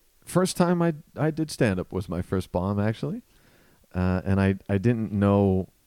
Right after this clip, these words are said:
I didn't know I bombed until the ride home. By the way, when you get on stage, are you doing, do you do courage beers,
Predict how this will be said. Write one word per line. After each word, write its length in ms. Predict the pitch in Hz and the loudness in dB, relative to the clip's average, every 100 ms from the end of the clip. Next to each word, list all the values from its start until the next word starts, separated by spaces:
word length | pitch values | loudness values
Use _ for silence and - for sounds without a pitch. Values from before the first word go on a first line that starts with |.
| _ | _
I 60 | 95 | -2
didn't 280 | 120 110 95 | -2 0 0
know 540 | 101 101 101 98 92 _ _ _ - | 2 2 2 0 -4 _ _ _ -6
I 140 | 87 | -4
bombed 600 | 82 92 87 85 85 80 _ _ _ _ _ | 0 0 0 -2 -4 -8 _ _ _ _ _
until 400 | 90 87 - 98 | -4 -4 -2 -2
the 120 | 87 82 | 0 -2
ride 260 | 82 73 | -4 -6
home. 300 | 80 69 - - - - | -8 -8 -12 -16 -18 -4
By 140 | 127 | 0
the 80 | 143 | 2
way, 100 | 131 | 2
when 180 | 120 135 | 2 2
you 80 | 165 | 2
get 140 | 185 | 0
on 120 | 147 | 0
stage, 400 | - 131 120 107 104 | 0 -2 -2 -2 -2
are 80 | |
you 140 | 113 127 | 0 0
doing, 320 | 131 127 120 | 2 2 0
do 160 | 95 110 | 0 0
you 80 | |
do 200 | 110 120 | 2 0
courage 420 | 107 120 120 135 113 | 0 0 0 0 0
beers, 400 | 139 139 139 | 2 2 2